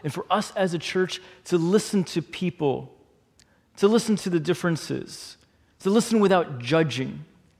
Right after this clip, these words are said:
to listen to seek to understand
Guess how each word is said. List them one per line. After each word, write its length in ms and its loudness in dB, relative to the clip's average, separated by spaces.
to 80 2
listen 240 4
to 100 0
seek 360 -2
to 180 -6
understand 1000 -4